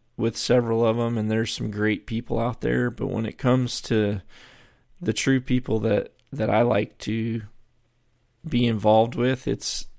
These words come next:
it's the ones that really don't have, um,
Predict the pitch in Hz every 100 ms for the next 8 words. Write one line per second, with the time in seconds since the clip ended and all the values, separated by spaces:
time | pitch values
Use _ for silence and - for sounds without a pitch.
0 | - - 123 127 - 123 117 117 120 117
1 | - - - _ _ _ _ - 113 107
2 | 110 113 110 104 110 110 104 104 107 104
3 | 101 - - - - - - - 107 107
4 | 101 98